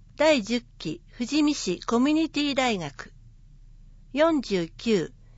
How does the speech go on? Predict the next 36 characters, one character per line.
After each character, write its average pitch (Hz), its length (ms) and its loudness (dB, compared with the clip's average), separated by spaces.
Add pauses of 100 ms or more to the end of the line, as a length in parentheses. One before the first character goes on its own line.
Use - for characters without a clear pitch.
(160)
エ 226 140 0
コ 294 160 0
ド 302 140 4
ラ 294 160 4
イ 285 80 2
ブ 269 120 -4
講 277 240 0
習 262 320 -2
会、 147 360 -10 (520)
エ 220 100 -4
コ 277 160 -2
ト 269 160 -2
レ 269 200 6
ー - 20 2
ニ 170 160 -2
ン 139 100 -8
グ。 - 140 -12 (1700)
五 220 180 2
十、 247 440 -2 (320)
平 302 260 2
和 311 140 4
学 285 220 -2
習 277 340 -4
会、 160 340 -8 (380)
被 - 160 -6
爆 285 280 0
体 302 240 2
験 214 260 0
か 175 140 -2
ら 165 120 -2
平 277 260 4
和 269 200 2
を 247 40 -4
考 254 380 0
え 185 180 0
る。 - 140 -14